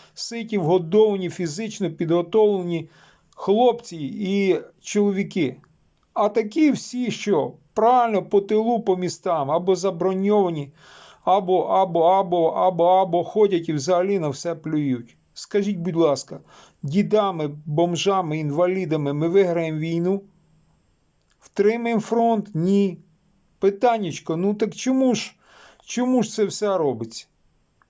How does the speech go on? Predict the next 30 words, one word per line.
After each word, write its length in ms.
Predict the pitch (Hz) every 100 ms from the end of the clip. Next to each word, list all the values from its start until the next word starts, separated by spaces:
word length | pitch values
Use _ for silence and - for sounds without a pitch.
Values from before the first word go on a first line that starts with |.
| _ _ _ -
А 120 | 165
тому, 300 | 233 269 285
що 320 | - 233 190 - _ 170
дев'ятнадцять 840 | 175 214 214 226 202 - 165 151
тисяч 400 | 185 - 175 139
доларів 440 | 202 254 240 156
і 80 | 147
ти 140 | 151
купив 420 | 208 175 - 175 147
бронь 420 | 135 135 127 131 -
від 220 | 170 196
мобілізації. 840 | 196 175 160 160 135 131 120 - - -
Така 320 | 165 220 214
інформація 680 | 190 180 170 180 175 - 156
остання 480 | - 190 170 156 127
журналістів. 720 | 139 147 151 156 143 - _ _ _ _ _ _ -
Дев'ятнадцять 720 | 165 190 202 226 208 185 139
тисяч 420 | 226 208 175 143
в 60 | 170
Україні 540 | 135 165 175 185 170
такса, 480 | 139 156 151 - - _ _ _ -
начебто, 680 | 190 190 175 180 151 175
підкреслюю, 720 | 165 147 - 160 156 147 156 147
Т 160 | 156
Ц 160 | 147 143
К, 240 | - - - - -
щоб 240 | - 185 180
відкупитися 680 | 185 - 165 202 202 175
від 140 | 156 156
мобілізації. 840 | 156 151 151 127 135 123 -